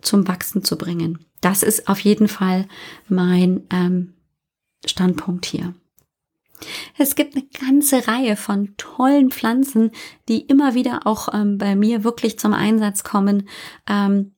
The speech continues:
wenn es um hormonelle Dysbalancen geht. Und das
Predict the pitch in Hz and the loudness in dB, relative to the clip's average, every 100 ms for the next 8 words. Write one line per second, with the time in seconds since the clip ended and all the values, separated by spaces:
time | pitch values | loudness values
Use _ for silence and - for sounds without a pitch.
0 | _ 196 214 233 - 208 208 202 190 226 | _ 2 2 2 0 0 0 -2 0 2
1 | 226 214 208 214 208 208 - - - _ | 4 2 0 2 2 0 -6 -20 -20 _
2 | 277 277 233 226 220 - 214 196 226 233 | -2 0 2 2 0 0 -4 0 0 0
3 | 233 - - - 214 220 | -4 -12 -20 -12 -6 -6